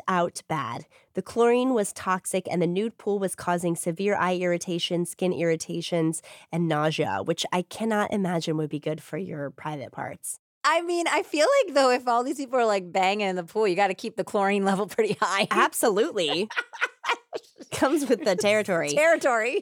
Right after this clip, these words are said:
Speaker 2: <laughs>
Speaker 1: "It also burned my jewelry. The staff are usually friendly and engaging, but this year they seem to cater to certain," well, I'm not gonna say that part.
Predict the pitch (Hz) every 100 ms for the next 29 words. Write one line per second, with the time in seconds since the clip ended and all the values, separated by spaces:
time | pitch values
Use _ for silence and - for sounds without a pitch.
0 | 262 302 254 - 277 330 427 294 240 240
1 | 254 240 233 190 202 180 147 92 127 _
2 | 226 - 277 285 - 269 254 233 240 220
3 | 208 196 175 156 175 247 269 247 262 254
4 | 202 214 226 240 226 214 202 - 202 190
5 | 190 - 202 185 180 - 190 - 240 127
6 | 208 175 - 156 143 135 - 185 - -
7 | - - 95 -